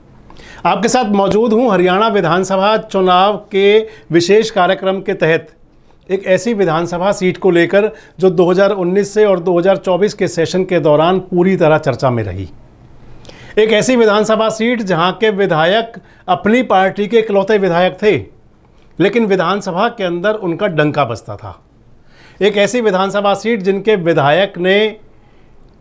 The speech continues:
उपचुनाव करवा दिया, अपना इस्तीफा दे दिया, वहां पर उपचुनाव हुआ और दोबारा विधायक बनकर के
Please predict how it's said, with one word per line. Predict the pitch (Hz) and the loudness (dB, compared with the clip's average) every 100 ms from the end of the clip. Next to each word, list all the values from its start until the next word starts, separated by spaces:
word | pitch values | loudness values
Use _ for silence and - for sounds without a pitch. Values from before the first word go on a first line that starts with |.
| - | -8
उपचुनाव | - 202 - - 185 185 208 | -2 -2 -4 -6 0 2 0
करवा | - 175 170 170 | -2 -2 0 -2
दिया, | 175 196 | 0 2
अपना | 190 165 175 190 | 2 0 -2 -2
इस्तीफा | 196 151 160 147 208 | -2 -4 -6 -2 -2
दे | 175 175 | 0 -2
दिया, | 190 208 | 0 -2
वहां | 160 160 | -2 -4
पर | 170 | -4
उपचुनाव | 170 170 175 170 185 | -6 -6 -2 0 2
हुआ | 160 180 | 2 0
और | 208 160 | 0 -2
दोबारा | 139 165 202 214 | -2 0 0 0
विधायक | 180 147 160 147 | -2 -2 -2 -4
बनकर | 147 156 147 | -8 -8 -6
के | 180 | -2